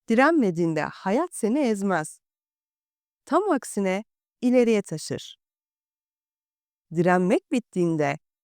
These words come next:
ben merkez olmaktan çıkar. Sen de tehdit olmaktan çıkar. Ve arada yalnızca iki kişi değil, yeni bir bağ doğar. İşte bu bağın adı biz.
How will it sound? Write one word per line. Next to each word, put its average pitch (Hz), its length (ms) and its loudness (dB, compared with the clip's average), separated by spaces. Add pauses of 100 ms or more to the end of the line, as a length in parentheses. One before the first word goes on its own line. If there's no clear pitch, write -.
ben 185 320 0
merkez 220 500 0
olmaktan 220 600 0
çıkar. - 540 -4 (800)
Sen 285 380 2
de 330 160 0
tehdit 214 360 2
olmaktan 143 580 -2
çıkar. - 480 -10 (680)
Ve 165 180 2 (140)
arada 175 440 4 (300)
yalnızca 180 680 2 (200)
iki - 260 -6
kişi 147 380 -6
değil, 220 280 0 (420)
yeni 330 380 -2
bir 381 140 0 (160)
bağ 294 280 8
doğar. 139 500 -4 (500)
İşte 214 400 -2 (260)
bu 277 200 -4
bağın 269 300 4
adı 196 280 0 (680)
biz. 311 400 -2